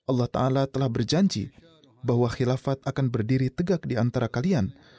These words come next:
seperti halnya khilafat yang telah berdiri di antara orang-orang yang telah berlalu. Dan khilafat itu bukanlah khilafat kerajaan, melainkan khilafat rohani yang Allah Ta'ala telah berikan contohnya. Disebutkan dalam Al-Quran,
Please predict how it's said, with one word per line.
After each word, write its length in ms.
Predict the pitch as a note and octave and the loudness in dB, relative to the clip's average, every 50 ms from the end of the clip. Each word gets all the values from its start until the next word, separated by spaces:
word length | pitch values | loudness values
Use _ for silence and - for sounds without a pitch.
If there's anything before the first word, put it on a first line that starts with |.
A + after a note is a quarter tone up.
| - - | -20 -12
seperti 440 | - - - - A#2 - - B2+ | -8 -6 -4 -4 -4 -2 -2 0
halnya 360 | A#2 A#2+ B2 B2+ C3 C3 B2+ B2+ | 0 0 2 2 2 0 0 -2
khilafat 480 | - - - C#3+ F#3+ G3+ - D3+ - - C3+ | -2 -2 -2 0 0 0 -2 -4 -2 -2 0
yang 80 | B2 B2 | 0 0
telah 220 | - B2 B2 A2+ | 0 -2 -2 0
berdiri 400 | A2 A2+ G#2 G#2+ D3 F#3 F3 C#3 | 0 -2 0 0 0 0 0 0
di 100 | A2+ - | -2 -2
antara 340 | C3+ A#2+ A#2+ - A#2+ A2+ G#2+ | 0 0 0 0 0 -2 0
orang-orang 520 | - A#2+ A#2 G#2+ - D3 F3 F3+ D#3 C3+ | 0 0 -2 -2 0 0 0 2 2 0
yang 80 | A#2+ A2 | 0 -2
telah 160 | - A2 A#2 | -2 -4 -4
berlalu. 480 | A2 G#2+ G#2+ G2+ A#2 D3+ F3+ D#3+ G#2+ G#2+ - _ _ _ _ _ _ _ _ _ _ _ _ _ _ _ | -2 0 0 0 2 2 0 0 -2 -4 -6 _ _ _ _ _ _ _ _ _ _ _ _ _ _ _
Dan 160 | - B2 A#2 | 0 0 2
khilafat 560 | A#2 G#2 - C#3 C3+ C#3+ C#3 - C#3+ C#3 - - | 2 2 0 0 0 0 0 -2 -4 -4 -2 -2
itu 320 | D3 C#3+ - - D3 D3 | -4 -2 0 0 0 0
bukanlah 400 | C3 B2+ - - D3 C#3+ C#3 C#3+ | 0 0 0 0 0 2 2 0
khilafat 480 | C3+ - - C#3+ F3 G#3 - - - - | -2 -2 -2 0 0 0 0 -2 -4 -2
kerajaan, 560 | - A#2+ A#2 A2 - - - D3 G#2+ F#2+ - _ _ _ _ _ _ _ _ _ | -2 -2 0 0 0 0 2 2 0 0 -2 _ _ _ _ _ _ _ _ _
melainkan 560 | - B2 A#2 A#2 A#2+ C3 C3+ - C#3 C3 B2 - | 0 0 2 4 2 2 0 0 0 -2 -2 -2
khilafat 400 | - C#3+ F#3+ A3 - E3+ D3+ - | 0 0 0 0 0 -2 -2 0
rohani 480 | B2+ A2+ G#2+ C3+ F#3 F#3+ C#3+ F#2+ - - _ _ _ _ _ - | 0 0 2 2 2 2 2 0 -2 -6 _ _ _ _ _ -2
yang 160 | - A#2+ G#2 | -2 0 0
Allah 240 | B2+ B2 A#2+ B2 - | 2 0 0 0 0
Ta'ala 280 | - B2+ C3 C3+ C#3 C3+ | 0 0 0 2 0 0
telah 240 | - C3 C3 B2+ A2 | 0 0 0 0 0
berikan 400 | G#2 B2 D#3+ F#3+ - D#3+ B2 - | 0 0 0 0 0 0 0 0
contohnya. 560 | - A2 G#2 - C3 D#3 D#3+ B2+ G2 E2 - _ _ _ _ - - - - _ _ - - _ | 0 -2 -2 0 0 2 2 2 0 -2 -4 _ _ _ _ -20 -20 -20 -20 _ _ -20 -16 _
Disebutkan 640 | - B2+ B2 - - A#2 C3 C3 - - C#3+ C#3 C3+ | -2 -2 0 0 0 -2 -2 -2 -2 0 0 0 2
dalam 160 | C3+ B2+ C3+ | 2 0 0
Al-Quran, 640 | - B2+ A#2+ - F3 G3 - - G#2 G2+ B2 D3+ | 0 -2 -2 0 0 0 0 0 0 0 0 -2